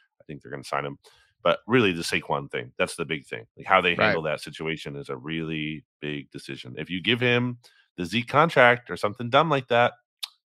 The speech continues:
Speaker 1: not optimal, um, but we'll see.
Speaker 2: I saw, um, I mean, this has been said many times, but I saw Daniel Jeremiah tweeted, I think on Monday, he was like, "This running back class is loaded." You know, there's, like, day, there's starters on day three, and it's like, "Hey, Cowboys, hey,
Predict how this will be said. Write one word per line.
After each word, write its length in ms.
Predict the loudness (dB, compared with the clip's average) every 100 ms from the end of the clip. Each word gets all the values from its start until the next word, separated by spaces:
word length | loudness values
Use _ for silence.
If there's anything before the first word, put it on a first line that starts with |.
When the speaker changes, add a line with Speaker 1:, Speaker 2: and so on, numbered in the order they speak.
| _ -8
Speaker 1:
not 420 | 2 6 8 6 4
optimal, 600 | 6 6 2 2 4 2 -4 _ _ _ -6
um, 420 | -2 -2 -4 -8 -6
but 140 | -4
we'll 100 | -4
see. 220 | -8 -8 -10 _ _ _ _ _ -2
Speaker 2:
I 100 | 0
saw, 420 | 4 4 4 2
um, 460 | 0 -2 -4 -8 -14 _ -6
I 40 |
mean, 280 | -4 -4 -8 -6
this 140 | -6
has 100 | -4
been 140 | -4 -2
said 140 | -2
many 140 | -2 -2
times, 240 | -6 -6
but 100 | -6
I 40 |
saw 200 | -2 -2
Daniel 320 | -2 -2 -2 -2
Jeremiah 520 | -2 -2 -2 -4 -4
tweeted, 520 | -4 -4 -4 -6 -6
I 40 |
think 120 | -2 0
on 140 | 0
Monday, 320 | -2 -4 -4
he 80 | -4
was 140 | -4
like, 200 | -4 -2 0
"This 260 | 0 2
running 260 | 2 2 2
back 240 | 0 0
class 460 | -2 0 0 -4 -8 -8
is 240 | -8 -8
loaded." 520 | -8 -8 -10 -16 -16 -4
You 120 | 0
know, 140 | 0
there's, 220 | 2 2
like, 180 | 2 2
day, 420 | 4 6 4 2 4
there's 160 | 4
starters 440 | 6 10 12 12 8
on 140 | 2
day 180 | 0 -2
three, 260 | 0 0 0
and 80 | -2
it's 120 | 0
like, 160 | -2 8
"Hey, 240 | 10 10
Cowboys, 580 | 8 10 10 10 8 6
hey, 340 | 10 10 10